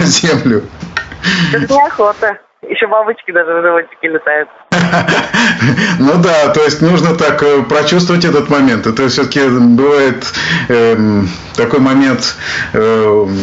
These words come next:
Speaker 1: ну, он, он особенный, каждая победа, наверное, да?
Speaker 2: Да, конечно, каждая победа, она особенно по-своему. Ну, просто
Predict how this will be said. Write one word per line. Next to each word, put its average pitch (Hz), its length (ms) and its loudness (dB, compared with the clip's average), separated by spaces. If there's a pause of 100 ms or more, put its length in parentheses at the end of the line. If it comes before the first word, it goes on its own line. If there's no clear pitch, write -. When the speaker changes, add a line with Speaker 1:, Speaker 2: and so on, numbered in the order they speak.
Speaker 1:
ну, 120 340 2
он, 123 340 2
он 135 160 2
особенный, 147 540 2
каждая 117 360 0
победа, 117 420 0
наверное, 101 400 0
да? 151 220 0 (760)
Speaker 2:
Да, 175 300 2
конечно, 175 520 0
каждая 180 340 0
победа, 185 400 0
она 170 200 0
особенно 180 400 0
по-своему. 156 640 -2 (300)
Ну, 269 300 2 (200)
просто 240 480 0